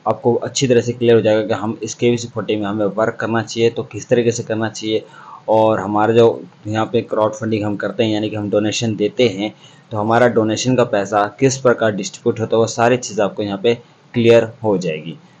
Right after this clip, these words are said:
तो सबसे पहले बात करते हैं, मैं ज्वाइनिंग पैकेज की बात करता हूँ। तो आप सभी को पता होगा कि ज्वाइनिंग है यहाँ पे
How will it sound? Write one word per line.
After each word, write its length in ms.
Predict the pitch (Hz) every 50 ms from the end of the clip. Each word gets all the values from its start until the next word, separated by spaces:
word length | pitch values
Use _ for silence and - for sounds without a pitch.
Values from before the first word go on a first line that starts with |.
| _ _ -
तो 60 | 120
सबसे 280 | 117 - 139 131 - 147
पहले 240 | - - 123 127 120
बात 260 | 113 117 117 117 -
करते 240 | - 117 110 - 113
हैं, 60 | 117
मैं 160 | 120 123 123 101
ज्वाइनिंग 280 | - 117 110 120 131 127
पैकेज 300 | 127 120 - 113 - -
की 80 | -
बात 280 | 101 104 104 101 - -
करता 220 | 98 92 90 110
हूँ। 100 | 107 101
तो 80 | 92 101
आप 160 | 101 107 104
सभी 180 | - 117 107 127
को 120 | 127 131 123
पता 240 | - 113 - - 113
होगा 220 | 104 92 98 98
कि 140 | 98 - 110 90
ज्वाइनिंग 340 | 92 113 113 120 120 120
है 140 | 104 101 104
यहाँ 220 | 104 98 92 98 92
पे 140 | - 104 101